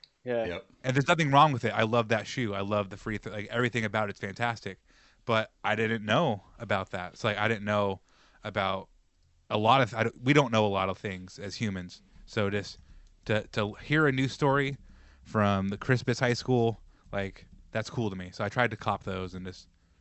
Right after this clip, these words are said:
Speaker 3: missed out. But, um, the second one is a, a future release. I think we're all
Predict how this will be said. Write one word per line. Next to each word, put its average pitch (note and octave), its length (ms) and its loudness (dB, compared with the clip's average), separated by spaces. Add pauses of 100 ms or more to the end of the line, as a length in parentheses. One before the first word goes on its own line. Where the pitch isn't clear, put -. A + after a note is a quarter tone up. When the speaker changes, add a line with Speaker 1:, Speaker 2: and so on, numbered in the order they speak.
(200)
Speaker 3:
missed F#2+ 300 -4
out. F#2 260 -2 (300)
But, A2 180 6
um, G#2+ 180 6
the G#2+ 100 0
second E3 360 2
one B2+ 160 8
is G#2 140 4
a, G2+ 160 2
a G#2+ 80 -6
future G3 320 2
release. A#2+ 540 2 (460)
I A2 80 -4
think D#3+ 200 2
we're C#3 100 8
all C#3+ 440 6